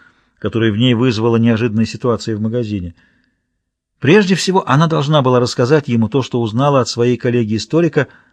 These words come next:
о предметах, которые были реквизированы в день ареста, и о том, какие внутренние изменения в ней произошли с тех пор,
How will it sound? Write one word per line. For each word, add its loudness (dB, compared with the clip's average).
о -2
предметах, 2
которые 0
были 0
реквизированы -2
в -4
день 0
ареста, -4
и 0
о 4
том, 0
какие -2
внутренние 0
изменения 0
в -4
ней -2
произошли -2
с -8
тех -10
пор, 0